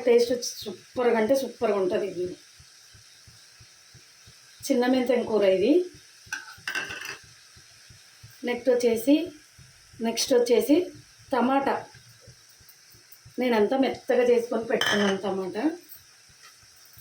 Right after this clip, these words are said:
ఇది బాగా కలయబెట్టేసి, అంటే టమాటా అలాగే వేయొచ్చు, టేస్ట్ ఉండదు. మిక్సీకి వేసినా టేస్ట్, టేస్ట్ ఉండదు.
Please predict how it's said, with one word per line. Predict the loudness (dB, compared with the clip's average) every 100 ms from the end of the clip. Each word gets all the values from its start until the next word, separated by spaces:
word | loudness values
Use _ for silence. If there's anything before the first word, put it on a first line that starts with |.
| -10 0
ఇది | 2 2
బాగా | 0 0
కలయబెట్టేసి, | 0 2 2 2 0 -2 -2 0 0 0 -6 -20 -8 -8 -8 -12 -20 -20 -20 -20 -20 -20 _ -16 -12 -14 -14 -20 -20 -20 -20 -20 -20 -20 -20 -20 -18 -14 -14 -14 -20 -20 -10 -8 -8 -12 -20 -20 -12 -4
అంటే | 2 4 4 2 0
టమాటా | 0 0 2 2
అలాగే | 2 4 4
వేయొచ్చు, | 4 4 2 0 -2 0 0 2 -2 -2 -12 -18 -20 _ 2
టేస్ట్ | 6 6 4 2
ఉండదు. | 4 4 4 2
మిక్సీకి | -2 0 2 6
వేసినా | 6 6 4 4
టేస్ట్, | 4 4 0 0
టేస్ట్ | 0 2 2
ఉండదు. | 4 2